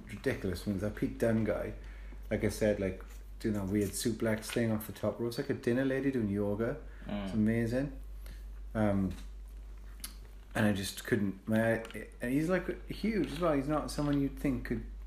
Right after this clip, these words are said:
Speaker 1: move like that. Like we were saying earlier, just using his body weight, so he seems more, um, I don't know, I really enjoyed it.
Speaker 2: Right, and that, and that ended, as we mentioned, on the Pete Dunne victory.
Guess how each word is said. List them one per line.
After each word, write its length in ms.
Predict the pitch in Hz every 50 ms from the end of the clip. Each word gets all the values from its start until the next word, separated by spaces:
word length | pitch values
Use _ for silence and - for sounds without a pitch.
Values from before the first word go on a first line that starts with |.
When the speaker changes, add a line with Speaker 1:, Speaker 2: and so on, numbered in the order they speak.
| - -
Speaker 1:
move 280 | 123 123 131 147 139 135
like 200 | 117 104 - -
that. 300 | - - - - - - - - - - - - - - - - - -
Like 260 | 123 120 110 110 -
we 120 | 120 117 113
were 100 | 110 104
saying 280 | - - 113 107 107 113
earlier, 460 | 110 110 107 104 98 95 95 95 95 - - - - - - - - -
just 160 | - 107 -
using 240 | 110 104 95 95 101
his 80 | 95 92
body 300 | - - 98 95 95 95
weight, 240 | 92 95 95 95 95
so 60 | -
he 60 | -
seems 320 | - - 104 101 98 95 - -
more, 240 | 104 98 98 95 - - - - - - - - - - - - -
um, 460 | - 92 92 90 87 90 90 87 87 - - - - - - - - - - - - - - - - - - - - - - - - - - - - - - -
I 80 | 101
don't 120 | 101 101 98
know, 160 | 98 92 90 - - 107
I 40 |
really 200 | 104 101 101 98
enjoyed 300 | 95 92 - 95 95 95
it. 200 | 95 90 - - - - - - - - - - - - - - - - - - - - - - - - - -
Speaker 2:
Right, 180 | - 92 87 -
and 120 | 76 90 98
that, 180 | 92 - - -
and 160 | - 107 110
that 100 | 104 101
ended, 280 | 101 107 107 107 107 104
as 140 | 107 101 -
we 80 | 107
mentioned, 540 | 98 107 107 104 - - 107 101 98 95 - - - -
on 220 | 101 101 98 98
the 60 | 95 95
Pete 260 | - 120 117 113 -
Dunne 180 | 104 95 95
victory. 400 | 98 95 - - 117 113 120 139